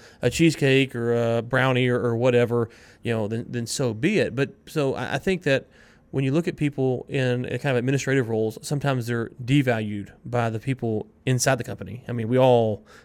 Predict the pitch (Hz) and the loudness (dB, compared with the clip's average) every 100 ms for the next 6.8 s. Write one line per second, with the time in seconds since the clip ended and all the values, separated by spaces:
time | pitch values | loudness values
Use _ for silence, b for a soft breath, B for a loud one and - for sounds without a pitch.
0 | _ 123 123 131 117 120 117 123 131 113 | _ 2 4 4 4 2 4 2 2 -2
1 | 110 104 82 147 139 123 117 b b - | -4 -6 -4 0 2 2 -2 b b -2
2 | 147 240 196 - - 226 120 107 120 117 | 0 2 0 -2 -2 -2 -2 0 0 -2
3 | 120 165 170 196 139 147 147 - - 147 | -2 0 0 -2 -2 0 0 -4 -4 -2
4 | 147 - 233 269 202 175 151 156 139 127 | 0 -2 -4 -6 -4 -4 -2 0 0 0
5 | - - 143 127 - 131 127 120 127 123 | -4 -4 -2 -2 -4 -2 -2 -2 -2 -2
6 | 110 104 - 110 117 - 113 | -4 -8 -12 -14 -12 -10 -10